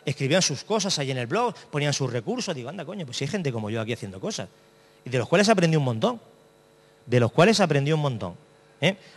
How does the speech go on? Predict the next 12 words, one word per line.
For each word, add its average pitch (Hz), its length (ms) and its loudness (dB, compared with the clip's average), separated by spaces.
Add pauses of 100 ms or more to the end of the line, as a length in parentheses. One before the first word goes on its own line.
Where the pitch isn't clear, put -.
A 131 100 0
mí 151 100 0
el 208 80 2
blog 185 240 4
me 160 140 0
ha, 196 80 4
me 175 320 0
ha 196 60 2
permitido, 190 560 4
mi 151 140 0
blog 156 160 4
personal, 147 480 0